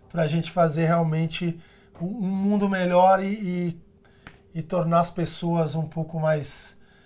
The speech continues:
é, conscientes e melhores pra, pra futuras gerações aí também, é, pra gente fazer uma, uma, uma coisa melhor nessa,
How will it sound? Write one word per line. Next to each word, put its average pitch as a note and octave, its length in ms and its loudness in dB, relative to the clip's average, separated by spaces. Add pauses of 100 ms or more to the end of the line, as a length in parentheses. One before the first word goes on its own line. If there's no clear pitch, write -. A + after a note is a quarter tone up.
(280)
é, C3+ 440 -10
conscientes D#3+ 840 -2
e E3 60 0
melhores D#3 800 0 (560)
pra, D#3+ 180 4
pra E3+ 300 0
futuras G3 540 0
gerações F3 600 0
aí D#3 200 0
também, D3 560 -6 (580)
é, C3 360 -10 (220)
pra D3 140 -10
gente C#3 220 -8
fazer D3 300 -4
uma, C#3+ 420 -6 (640)
uma, F3+ 560 2
uma F3+ 200 2
coisa F#3 300 0
melhor D#3+ 420 4
nessa, C#3+ 520 -2